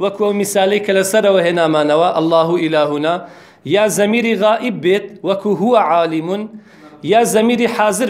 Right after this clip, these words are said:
بێت، کە حاضریش بۆ خۆی دووشتان دەگرێتەوە، متەکەلیم و مخاتەب، هەردووک حاضرن ئیدی. وانیە؟ ئەویش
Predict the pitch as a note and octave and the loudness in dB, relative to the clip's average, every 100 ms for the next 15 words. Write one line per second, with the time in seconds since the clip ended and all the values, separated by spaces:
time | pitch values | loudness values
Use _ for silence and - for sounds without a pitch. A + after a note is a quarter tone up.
0 | E3 D#3+ F#3 - G3 G3 A#3 G3+ G3+ G3 | -2 -4 -4 -2 -2 0 -2 0 -2 0
1 | A#3+ B3 B3 - - - _ _ F3+ C4 | 2 2 -2 -10 -20 -20 _ _ -4 -2
2 | - A#3 A3 A3 C#4+ A3+ A3 F3+ F#3+ G3+ | 0 0 0 -2 -2 -2 -2 -4 -4 -4
3 | G3 G#3+ A#3 B3 G3+ F#3 D#3 C#3+ D3+ D3+ | -2 -2 0 0 0 0 -2 -2 -2 -2
4 | G#3 G3 - G3+ F#3+ G3 C#3+ B2+ B2 G#2+ | -2 -4 -2 0 0 0 -2 -2 -4 -6
5 | - - - - E3 F#3+ F#3+ F3+ F3+ - | -10 -20 -20 -6 -2 0 0 0 -4 -12
6 | - - _ - A3 | -20 -20 _ -4 0